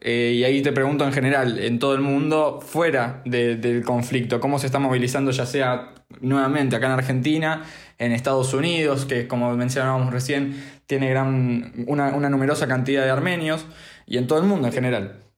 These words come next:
Speaker 2: Sí. Eh, bueno, por supuesto que la diáspora armenia es más grande que la misma Armenia, ¿no?
Speaker 1: Ujú.
Speaker 2: Eh, los habitantes de Armenia, por justamente la cuestión del genocidio armenio.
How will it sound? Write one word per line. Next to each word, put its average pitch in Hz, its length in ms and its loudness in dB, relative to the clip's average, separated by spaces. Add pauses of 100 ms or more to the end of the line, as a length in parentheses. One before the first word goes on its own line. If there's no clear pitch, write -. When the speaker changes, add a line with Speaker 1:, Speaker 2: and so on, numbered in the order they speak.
(560)
Speaker 2:
Sí. 151 240 -4 (600)
Eh, 156 500 -2 (380)
bueno, 175 180 0
por 147 140 -2
supuesto 175 360 -4
que 147 140 -4
la 143 160 0
diáspora 147 640 -4
armenia 185 640 -6 (280)
es 131 300 -10
más 139 220 -8
grande 156 600 -4
que 117 440 -8
la 120 100 -8
misma 123 240 -6
Armenia, 120 420 -6
¿no? 143 320 -10
Speaker 1:
Ujú. 127 340 -2
Speaker 2:
Eh, 120 300 -10
los 123 120 -16 (100)
habitantes 123 400 -12
de 123 60 -6
Armenia, 123 420 -10 (100)
por 127 200 -2
justamente 127 480 -8
la 127 100 -4
cuestión 127 280 -10
del 127 100 -8
genocidio 120 500 -10
armenio. 127 380 -8